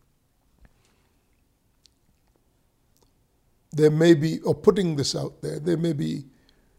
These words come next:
there may be further questions, and we, there are people who can answer these questions for you.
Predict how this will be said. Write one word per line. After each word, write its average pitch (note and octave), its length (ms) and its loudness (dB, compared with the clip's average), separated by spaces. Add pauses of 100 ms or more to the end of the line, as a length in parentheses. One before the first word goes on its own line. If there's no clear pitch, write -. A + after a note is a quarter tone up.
(600)
there E3 140 -2
may D#3 160 -4
be C#3 100 -4
further D3+ 400 4
questions, - 840 -10
and C3+ 160 -18
we, C3+ 260 -8 (360)
there D3+ 80 0
are C#3+ 80 -4
people E3 320 -2
who C#3 100 -2
can C3+ 220 -6
answer C3+ 320 -6
these B2+ 240 -8
questions - 580 -14
for - 280 -16
you. - 100 -20